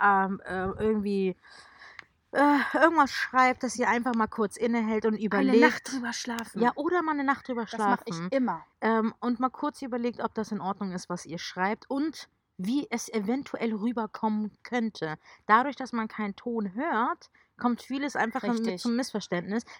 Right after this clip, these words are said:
Speaker 1: Deswegen, ein Smiley bringt euch nicht um,
Speaker 2: Richtig.
Speaker 1: aber nimmt dem Ganzen die Spannung.
Speaker 2: So sieht's aus. Also wirklich eine Nacht drüber pennen. Ich mach das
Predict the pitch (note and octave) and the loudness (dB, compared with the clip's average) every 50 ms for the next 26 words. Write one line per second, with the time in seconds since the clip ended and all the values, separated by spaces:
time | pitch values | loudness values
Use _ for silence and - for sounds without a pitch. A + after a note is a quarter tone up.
0 | _ - A#3 B3+ - - C4+ C4+ C#4 C4 C4+ C4+ C#4 B3+ - _ _ _ G#3+ G#3+ | _ 0 0 0 0 -4 -4 -4 -4 -2 -2 -2 -2 -4 -6 _ _ _ -2 -2
1 | G#3+ F#3 - - - A3 A3+ B3+ D4 E4+ D4+ B3+ A3+ A#3 C4 D4+ - - C4 D4 | -2 -2 -6 -4 -2 0 0 0 0 -2 -4 -4 -4 -4 -4 -4 -2 -2 -2 -2
2 | D#4+ - - - A#3+ - - - G#3+ - - - - - D4 D#4 B3+ A3 A#3+ A3 | -2 -2 -2 -2 -4 -4 -2 -4 -4 -4 -4 -10 -8 -4 -2 0 0 0 0 -2
3 | F#4 F#4+ - G#3+ G#3 G#3+ A#3 B3+ B3 C#4 C#4 C#4+ C4 B3 C#4 D#4+ D4 - C4+ A#3+ | -4 -6 0 4 4 6 6 6 4 4 4 4 4 2 0 0 -2 -4 -4 -4
4 | G#3+ A#3 A#3+ A#3 - A#3+ A#3 - - - F3 E3 E3+ E3 D3+ D3 - _ _ - | -4 -4 -6 -6 -6 -6 -6 -6 -4 -4 -4 -4 -4 -6 -10 -12 -16 _ _ -6
5 | A#3 A#3 A#3 A3 G#3 - - E3+ F3 F3 - - - - A#3 G#3+ G#3 G#3 C4 C#4+ | -6 -4 -4 -6 -8 -8 -8 -8 -8 -8 -10 -6 -4 -2 -2 -2 -4 -4 -6 -6
6 | - D4+ C4 C#4 C4 B3+ B3+ A#3+ - B3 A3+ A3+ A3 - A3+ A3+ G3+ - G3 G#3 | -4 -4 -4 -2 -2 -2 -2 -2 -4 -6 -8 -8 -6 -6 -8 -8 -8 -8 -10 -10
7 | G3+ G3 - - G3 - - | -10 -10 -10 -14 -16 -16 -18